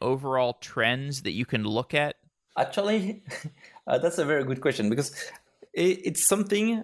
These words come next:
Speaker 2: we are starting to investigate just right now. Since, since two months, we really, we are really fo-, focused. We have been focused on building a gr-, a great product, and the product has improved a lot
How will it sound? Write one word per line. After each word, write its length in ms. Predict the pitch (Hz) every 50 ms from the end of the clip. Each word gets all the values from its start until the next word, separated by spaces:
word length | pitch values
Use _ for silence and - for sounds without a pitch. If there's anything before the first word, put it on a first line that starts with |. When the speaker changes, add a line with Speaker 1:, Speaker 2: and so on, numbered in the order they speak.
| -
Speaker 2:
we 240 | - - 147 156 156
are 380 | 151 151 156 160 165 170 - - - - _ _
starting 540 | - - - 202 190 185 190 202 190 185 185
to 100 | 180 160
investigate 840 | 151 151 143 147 147 147 - 151 143 135 147 151 156 151 - - - - - - 147
just 320 | 135 139 139 - - - -
right 240 | - 147 139 139 -
now. 300 | - 123 117 117 113 120
Since, 460 | - - - 143 135 - - - - -
since 260 | - - 156 143 -
two 160 | - 190 190
months, 400 | 170 170 180 202 220 214 - - - - - - - - - -
we 260 | - 151 147 151 147
really, 600 | 147 151 180 185 190 190 190 190 190 190 190 - - - - - 415 392 381
we 160 | 240 160 151
are 120 | 143 139 143
really 240 | 160 185 196 202 190
fo-, 260 | 190 - 185 - -
focused. 580 | - - 175 165 160 190 196 196 - - - - - - - - - - - - - _ _ - - - - - - -
We 140 | 175 202 214
have 120 | 208 208
been 140 | 208 214 208
focused 400 | 202 - 214 226 - 233 233 -
on 200 | 185 156 147 139
building 340 | 175 185 180 185 190 185 170
a 160 | - 151 143
gr-, 140 | 127 147 156 - -
a 100 | 135 131
great 280 | 131 151 156 160 156
product, 460 | - - 151 143 147 151 147 - - - - - -
and 200 | - 143 143 143
the 80 | 135 143
product 320 | 143 - 170 165 160 156
has 200 | 156 131 120 127
improved 400 | 147 143 143 143 - 160 143 131
a 80 | 143 127
lot 380 | 131 135 143 147 143 - -